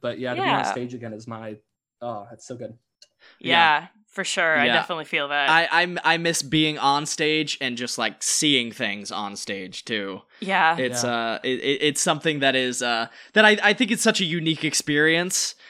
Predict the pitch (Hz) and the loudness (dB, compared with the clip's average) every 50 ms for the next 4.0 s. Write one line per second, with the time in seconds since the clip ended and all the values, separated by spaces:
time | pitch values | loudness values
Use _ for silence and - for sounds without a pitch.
0 | - _ - 123 131 127 127 123 120 - - - 120 120 113 - 127 127 123 - | -20 _ -4 0 2 2 2 0 -2 -4 -6 -4 -2 0 0 0 0 -2 -2 -4
1 | 123 123 120 - 123 110 107 107 - 110 110 104 101 113 104 110 101 113 110 107 | -4 -4 -4 -4 -6 -6 -6 -4 -2 -2 -2 -2 -4 -6 -6 -6 -4 -4 -6 -6
2 | - 110 104 - 117 110 110 - - 113 110 - 175 170 165 - - - 107 107 | -6 -8 -6 -6 -6 -6 -6 -6 -6 -4 -4 -4 -4 -6 -8 -10 -10 -10 -10 -10
3 | 101 104 - - _ 113 110 107 - 113 110 110 107 101 107 101 101 101 95 | -10 -12 -14 -14 _ -12 -12 -6 -4 -4 -4 -4 -4 -4 -6 -6 -6 -6 -8